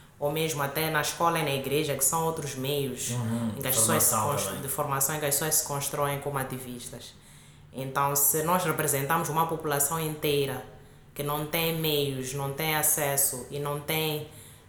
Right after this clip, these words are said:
Speaker 1: a, a, a capacidade intelectua-, intelectual que a gente tem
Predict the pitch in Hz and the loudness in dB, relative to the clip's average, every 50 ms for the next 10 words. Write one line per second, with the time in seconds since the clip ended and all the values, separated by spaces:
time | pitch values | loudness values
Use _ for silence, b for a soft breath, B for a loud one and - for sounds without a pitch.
0 | B - 131 135 135 - 135 139 135 - 120 135 139 147 143 143 139 135 135 143 | B -2 0 0 2 2 2 2 2 2 2 2 2 2 2 4 2 2 2 2
1 | 143 147 147 139 131 135 135 135 - 151 147 143 135 143 147 143 - 147 143 147 | 0 0 0 0 -2 -2 -2 -2 -2 2 2 2 2 2 -2 -2 0 0 0 0
2 | 143 - - 156 151 151 151 151 143 131 135 135 135 143 143 139 - - 147 147 | 0 0 2 4 6 6 6 4 2 0 0 0 -2 -2 -4 -4 -2 -2 0 0
3 | 139 135 131 - | 0 -2 -4 -8